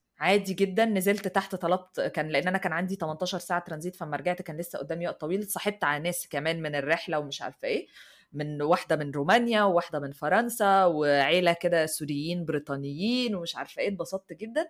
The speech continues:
ورجعت أخدت، آه، حجزت أوتيل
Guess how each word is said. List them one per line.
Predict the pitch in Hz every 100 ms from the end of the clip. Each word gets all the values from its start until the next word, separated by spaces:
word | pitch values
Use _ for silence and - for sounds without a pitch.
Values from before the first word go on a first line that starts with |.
| - _ - _ -
ورجعت | 180 175 220 220 226 -
أخدت، | 170 208 208 -
آه، | - 123 110 80 - - - -
حجزت | - 160 208 - -
أوتيل | 160 - - 214